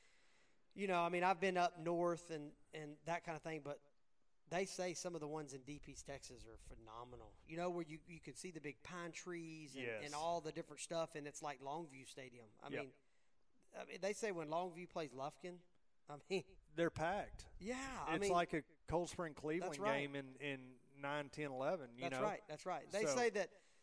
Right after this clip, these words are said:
Speaker 1: you know, that type of stuff, and, and like I said, I wished I would have, have gotten to experience that neck of the woods a little more, uh, but they say that's a neat,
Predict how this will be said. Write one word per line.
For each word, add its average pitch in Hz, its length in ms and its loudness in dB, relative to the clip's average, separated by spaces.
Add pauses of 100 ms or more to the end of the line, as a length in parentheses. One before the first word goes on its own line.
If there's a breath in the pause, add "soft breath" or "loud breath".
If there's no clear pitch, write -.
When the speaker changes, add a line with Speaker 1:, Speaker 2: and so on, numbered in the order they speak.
Speaker 1:
you 196 80 -6
know, 190 120 6
that 202 220 4
type 196 280 0
of 151 60 -8
stuff, 185 300 0
and, 170 180 -4
and 180 80 -4
like 180 140 2
I - 40 -12
said, 180 180 0
I 156 60 2
wished 202 280 2
I 180 80 6
would 170 180 0
have, 156 120 -2 (280)
have 160 200 -4 (100)
gotten 160 220 -2
to 143 80 -6
experience 165 580 -6
that 151 240 -2
neck 151 160 -6
of 143 60 -8
the 143 80 -6
woods 147 220 -4
a 147 40 -8
little 156 220 -4
more, 160 260 -4 (540 soft breath)
uh, 147 280 0
but 139 140 -6
they 170 140 0
say 165 180 0
that's 151 220 -2
a 139 80 -8
neat, 147 280 -8